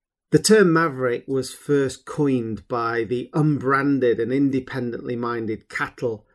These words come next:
owned by Texan lawyer and cattle baron Samuel Augustus Maverick in the eighteen sixties. His reluctance to bring these wandering animals into the herd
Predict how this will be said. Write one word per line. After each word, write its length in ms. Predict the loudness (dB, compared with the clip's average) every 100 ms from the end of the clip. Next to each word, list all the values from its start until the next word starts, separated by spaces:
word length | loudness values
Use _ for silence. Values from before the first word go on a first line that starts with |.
| _ -4
owned 420 | 2 2 0 -6
by 220 | -4 -4
Texan 640 | -6 -10 -10 -12 -8 -4 0
lawyer 360 | 2 4 2 -2
and 160 | -6
cattle 340 | -8 -10 -6 -6
baron 420 | -4 -4 -6 -8
Samuel 760 | -8 -6 -2 0 2 2 0 -2
Augustus 760 | -2 -2 -6 -6 -8 -10 -10
Maverick 600 | -6 -6 -6 -10 -10 -12
in 120 | -12 -10
the 100 | -8
eighteen 420 | -10 -10 -12 -10
sixties. 680 | -6 -8 -8 -14 -16 -16 _ _ _ _ _ _ _ _ _
His 220 | 8 8
reluctance 720 | 8 4 4 -2 -10 -10 -10 -10
to 140 | -8
bring 420 | -4 2 2 4 0
these 260 | -2 -4
wandering 720 | -6 -2 0 2 2 2 0
animals 560 | -2 -4 -4 -4 -4 0
into 320 | 2 2 -2
the 160 | -6 -4
herd 480 | -2 -4 -4 -10